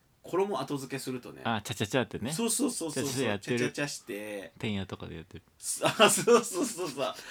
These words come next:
Speaker 1: あれね、結構ね、
Speaker 2: うん。
Speaker 1: 意外と使える技というか。
Speaker 2: チャチャチャ大事か、やっぱ。
Speaker 1: チャチャチャ、やっぱね、やると、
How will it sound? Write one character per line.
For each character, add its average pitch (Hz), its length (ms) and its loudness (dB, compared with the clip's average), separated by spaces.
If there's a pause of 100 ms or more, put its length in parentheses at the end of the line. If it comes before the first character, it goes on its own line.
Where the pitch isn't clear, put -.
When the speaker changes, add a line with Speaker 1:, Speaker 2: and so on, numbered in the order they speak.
(140)
Speaker 1:
あ 320 140 2
れ 403 400 4
ね、 - 340 -12
結 208 260 2
構 104 220 -4
ね、 95 320 -8 (160)
Speaker 2:
う - 40 -10
ん。 - 40 -4
Speaker 1:
意 - 20 -6
外 156 200 2
と 147 100 0
使 127 300 -2
え 117 100 2
る 113 260 -4
技 101 260 -8
と 131 100 -12
い - 20 -8
う - 0 -
か。 185 80 -6
Speaker 2:
チ 208 80 -2
ャ 196 40 0
チ 214 80 -2
ャ - 40 2
チ - 20 0
ャ - 0 -
大 120 200 -2
事 113 100 -10
か、 - 120 -12
や - 60 -8
っ - 40 -8
ぱ。 - 0 -
Speaker 1:
チ 240 80 -4
ャ - 20 -4
チ 302 240 0
ャ 269 80 -2
チ - 80 -10
ャ、 180 40 -4
や 190 80 2
っ 185 60 -10
ぱ 113 140 -8
ね、 101 160 -10 (420)
や 208 140 2
る 247 100 4
と、 147 220 -6